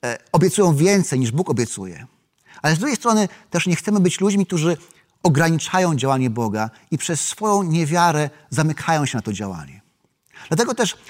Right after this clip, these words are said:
raz jeszcze musimy popatrzeć na te trzy historie o uzdrowieniu i przeżywać je w szerszym kontekście Ewangelii Mateusza.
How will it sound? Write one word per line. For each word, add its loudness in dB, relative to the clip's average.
raz 2
jeszcze -2
musimy 2
popatrzeć 0
na 0
te 2
trzy -6
historie 0
o -2
uzdrowieniu 0
i 2
przeżywać 0
je 2
w -6
szerszym -2
kontekście -2
Ewangelii 0
Mateusza. -4